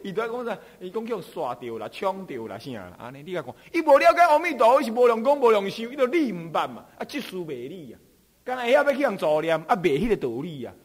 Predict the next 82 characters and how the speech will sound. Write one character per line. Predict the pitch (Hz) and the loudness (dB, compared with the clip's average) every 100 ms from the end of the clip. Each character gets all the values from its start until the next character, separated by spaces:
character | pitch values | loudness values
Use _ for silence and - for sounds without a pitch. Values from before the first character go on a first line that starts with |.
| _ | _
伊 | 311 | -6
连 | 277 240 240 | 2 6 6
阿 | 226 262 | 6 4
弥 | 339 | 4
陀 | 247 208 247 | 2 6 4
佛 | |
是 | 202 | 2
无 | 175 170 | -6 -6
量 | 165 151 | -6 -8
光， | 190 | -12
伊 | 170 | -10
都 | 131 | -12
毋 | 101 | -12
知， | 101 110 98 92 _ _ _ _ _ | -16 -16 -18 -20 _ _ _ _ _
是 | 165 | -14
毋 | 165 | -10
是 | 160 | -8
安 | 151 | -8
尼？ | 135 | -12
就 | |
敢 | 139 175 | -8 -6
咱 | 175 | -6
世 | 170 180 | -6 -8
俗 | 139 107 | -6 -8
人 | 98 123 | -10 -12
讲 | 123 123 | -12 -12
安 | 120 | -12
怎？ | 117 - _ - | -14 -18 _ -6
干 | 180 | -4
那 | 170 | -2
会 | 185 | -2
晓 | 202 | -4
看 | 220 | -4
迄 | 202 185 185 | -4 -4 -6
几 | |
啊 | 180 | -8
故 | 170 180 151 | -4 -6 -6
事， | 139 | -6
咱 | 156 151 | -6 -6
啊， | |
咱 | 143 156 | -8 -10
就 | |
执 | 123 165 | -12 -12
迄 | 147 147 | -10 -8
个 | |
事， | 127 - 113 110 | -10 -14 -16 -12
啊， | 139 | -12
袂 | 117 101 113 | -10 -12 -12
迄 | |
个 | 127 98 - | -14 -14 -16
道 | 92 92 | -18 -16
理 | 120 101 | -18 -18
伫， | 90 80 78 _ _ 180 | -20 -20 -20 _ _ -4
袂 | 202 | -4
晓 | 277 - | -4 -10
换 | 156 135 123 | -14 -12 -12
一 | |
个 | 120 | -12
心 | 117 175 170 | -12 -12 -12
来 | 107 | -14
看 | - 143 - | -10 -10 -10
几 | 127 123 | -12 -10
啊 | 101 80 _ _ | -12 -14 _ _
的 | 82 | -20
角 | 95 - | -20 -20
度， | 78 _ _ _ _ _ _ | -20 _ _ _ _ _ _
啊， | - | -10
知 | 147 | -8
影 | 170 175 | -6 -8
意 | 139 | -10
思 | 127 | -14
无？ | 117 113 _ _ _ _ | -14 -18 _ _ _ _
所 | 311 | -12
以 | 311 | -8
讲 | 302 | -6
袂 | 185 131 | -6 -6
使 | 139 | -6
啊， | 170 156 | -6 -6
执 | - | -8
事 | 196 - | -12 -10
迷 | 123 113 92 | -10 -10 -10
理 | 120 | -14